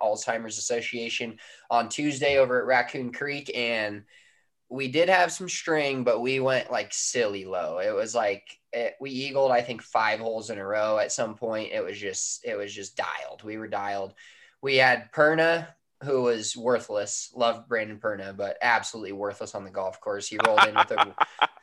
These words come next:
<laughs> he rolled in with a rental set. Uh, if that gives anybody any idea of how good he was, I think we used one of his shots all day. Uh, don't tell anyone from the course that, though, because we were supposed to use two drives per nine from each player, one drive per nine.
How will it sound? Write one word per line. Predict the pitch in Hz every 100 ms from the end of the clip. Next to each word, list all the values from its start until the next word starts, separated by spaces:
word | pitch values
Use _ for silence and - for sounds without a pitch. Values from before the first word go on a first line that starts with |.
| -
<laughs> | _ - - - - - -
he | 208
rolled | 196 190 190
in | 180 175
with | 170
a | 170
rental | 127 139 147 143 120
set. | - 120 110 - - _ _ 131
Uh, | 117 117
if | -
that | 131 131
gives | 127 117
anybody | 127 123 127 123 120 117
any | 123 127
idea | 117 113 117 117 107
of |
how | 101 117
good | 104 110
he | 107 117
was, | 107 98 113
I | 117
think | 123 120
we | 120
used | 117 107
one | 113 113 120
of | 117
his | 117
shots | 110 107 107 -
all | 107 104
day. | 101 110 123 131 131 _ _ _
Uh, | - 107
don't | 104 123
tell | 151 151
anyone | 143 127
from | 127
the | 113
course | - 123 123
that, | 135 120
though, | 127
because | 123 117 113
we | 107
were |
supposed | 101 127 120
to | -
use | 110
two | - 120
drives | 110 110 104 104 107
per | - 113
nine | 101 101 101 104
from | 101 101
each | 98 95
player, | - 104 98 95 95
one | 101 95
drive | 92 90
per | -
nine. | 95 90